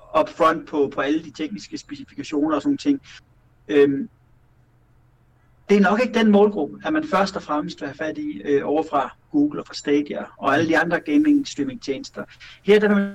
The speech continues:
jo gerne have fat i den meget brede målgruppe, som, som, som er alt lige fra familierne og deres, øh, små børn, øh, til de, til de ældre,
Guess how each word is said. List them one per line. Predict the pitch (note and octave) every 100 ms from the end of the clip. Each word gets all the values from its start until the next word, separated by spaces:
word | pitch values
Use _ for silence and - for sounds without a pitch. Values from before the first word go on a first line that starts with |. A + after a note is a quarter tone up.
| E3+
jo |
gerne | E3 F#3
have | F3+
fat | F3+ F3+
i |
den | D#3 C#3 - _ _ _ _ _ _ -
meget | - E3+ G3+
brede | D3+ C#3+ C#3+
målgruppe, | B2+ B2+ C#3 C3+
som, | - D#3 D3 C#3
som, | - D3+ C#3 C3+
som | D3+
er | C#3+ -
alt | G3+ -
lige | F3 F3+
fra | - B2+ C3 C3 -
familierne | D#3 D#3+ F3 F3 C#3 B2+
og | C3+
deres, | B2+ B2
øh, | C#3+
små | - F3 E3
børn, | E3+ E3 D#3 D3 - - _
øh, | D3 D3 E3 -
til | D3+
de, | C#3 C3+ C3+ C#3+ -
til | C#3+
de | C#3+
ældre, | E3 E3